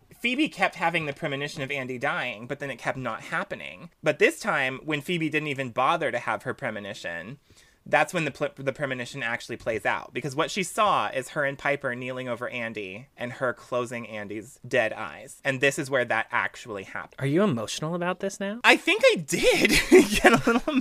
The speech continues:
Speaker 1: emotional. Gracious.
Speaker 2: It is, it is hard to watch, um, a character that you've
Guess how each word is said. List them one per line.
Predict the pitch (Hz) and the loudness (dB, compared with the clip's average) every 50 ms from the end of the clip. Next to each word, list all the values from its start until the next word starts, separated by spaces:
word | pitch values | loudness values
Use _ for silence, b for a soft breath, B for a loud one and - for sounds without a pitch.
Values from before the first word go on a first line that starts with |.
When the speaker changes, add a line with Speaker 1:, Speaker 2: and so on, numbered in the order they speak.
| - | 0
Speaker 1:
emotional. | - 320 339 - - - - 466 403 254 185 160 151 147 147 151 202 269 339 359 370 370 359 349 330 B B - 226 | 0 -2 -2 -4 -8 -4 -2 0 2 4 4 6 8 8 6 6 4 2 0 0 0 -2 -2 -4 -8 B B -10 -6
Gracious. | 190 208 202 190 170 156 147 180 240 392 381 - - - 170 151 139 139 131 127 123 120 117 110 117 110 107 165 180 190 | -2 0 0 2 2 2 2 0 0 -2 -4 -6 -4 -2 -2 0 0 0 -2 -4 -6 -6 -8 -10 -10 -12 -14 -14 2 8
Speaker 2:
It | 196 214 240 233 | 10 10 10 10
is, | 202 233 233 240 233 226 220 208 202 - - - - - _ _ _ | 8 8 8 8 8 8 6 4 0 -2 -2 -4 -6 -10 _ _ _
it | 196 208 214 | 6 8 8
is | 233 226 - | 8 6 4
hard | - - 208 196 196 214 214 208 196 190 185 180 - - - _ _ _ _ _ - | 4 4 6 6 8 8 8 8 8 6 4 2 -4 -12 -16 _ _ _ _ _ 0
to | - 202 180 | 2 2 4
watch, | 170 175 180 220 226 - - _ - - - - - - - _ _ - | 4 2 2 2 0 -2 -4 _ -6 -6 -6 -6 -8 -12 -20 _ _ -2
um, | 160 156 147 143 139 131 127 123 - - - | 0 0 2 2 2 0 -2 -4 -6 -6 -6
a | 151 | -6
character | 139 - - 151 143 139 - 151 139 | -4 0 2 2 2 2 2 0 0
that | 135 135 - | 0 0 0
you've | 135 131 131 127 123 123 131 - | 0 0 0 -2 -2 -6 -10 -14